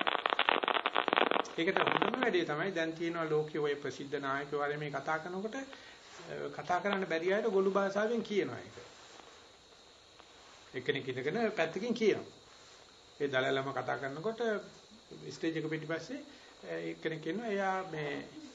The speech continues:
ඇහෙන්නේ නැති අයට භාෂාව කියලා දෙනවා. එහෙම නැත්නම් ගොළුෙක් සාක්ෂියක් දෙනකොට උසාවියේ ඒ ගොළුවා වෙනුවෙන් ඒ එක්කෙනෙක් ඇවිල්ලා උසාවියේ කියනවා මෙයා කියන්නේ මේකයි කියලා කරනවා.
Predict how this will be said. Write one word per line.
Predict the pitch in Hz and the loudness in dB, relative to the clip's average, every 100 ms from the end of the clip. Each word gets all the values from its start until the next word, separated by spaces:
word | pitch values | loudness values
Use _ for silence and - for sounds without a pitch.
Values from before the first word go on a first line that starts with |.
| - | -12
ඇහෙන්නේ | 160 151 196 202 | -2 4 4 4
නැති | 202 208 | 2 2
අයට | 202 220 220 | 2 2 2
භාෂාව | 196 170 190 160 | 0 2 0 0
කියලා | 120 110 | -4 -8
දෙනවා. | 92 - - - - - - - | -10 -14 -18 -20 -20 -20 -20 -14
එහෙම | - 156 | -4 -2
නැත්නම් | 151 151 143 131 120 117 | -2 -2 -4 -4 -6 -4
ගොළුෙක් | 135 143 165 165 | -2 0 -2 -2
සාක්ෂියක් | - 135 - 165 | 0 0 -2 -4
දෙනකොට | 160 165 165 165 | -2 -4 -4 -4
උසාවියේ | - 170 196 196 98 - - - - | -2 0 0 -2 -4 -6 -10 -18 -12
ඒ | - 170 | -4 -2
ගොළුවා | 147 156 175 175 | 0 0 0 0
වෙනුවෙන් | 180 190 233 226 | 0 0 0 0
ඒ | 185 175 160 165 160 - - | 0 2 0 -2 -8 -16 -14
එක්කෙනෙක් | 165 147 165 160 | -10 -6 -6 -2
ඇවිල්ලා | 156 170 196 | -2 0 0
උසාවියේ | 165 160 165 160 | 0 -2 0 -2
කියනවා | 147 151 156 180 | -4 -6 -6 -6
මෙයා | 156 156 | -4 -4
කියන්නේ | 156 156 151 170 | -4 -4 -4 -4
මේකයි | 156 147 147 | -6 -4 -4
කියලා | 143 202 240 - - - - | -2 -4 -6 -14 -20 -20 -12
කරනවා. | - 127 | -10 -8